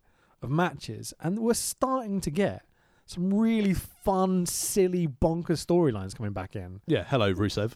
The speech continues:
Speaker 1: <laughs> Yeah. But
Speaker 2: <laughs> Liv
Speaker 1: we, we
Speaker 2: Morgan and
Speaker 1: went,
Speaker 2: Lana.
Speaker 1: like,
Speaker 2: Yay!
Speaker 1: ten years without fun, stupid storylines
Speaker 2: Yeah.
Speaker 1: almost. Like,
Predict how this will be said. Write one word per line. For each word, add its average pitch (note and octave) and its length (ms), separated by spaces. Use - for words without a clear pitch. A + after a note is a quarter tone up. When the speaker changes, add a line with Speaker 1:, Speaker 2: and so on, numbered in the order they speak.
Speaker 1:
<laughs> - 180
Yeah. F#3 160
But C#4+ 160
Speaker 2:
<laughs> - 180
Liv C#4 180
Speaker 1:
we, - 20
we E3 60
Speaker 2:
Morgan E3+ 320
and F3+ 120
Speaker 1:
went, F#3+ 120
Speaker 2:
Lana. G#3 280
Speaker 1:
like, F#3+ 100
Speaker 2:
Yay! C#4 920
Speaker 1:
ten D4 340
years A3 420
without B2 420
fun, B2+ 360
stupid B2+ 440
storylines G2 800
Speaker 2:
Yeah. G2+ 180
Speaker 1:
almost. F#2+ 220
Like, D#3 120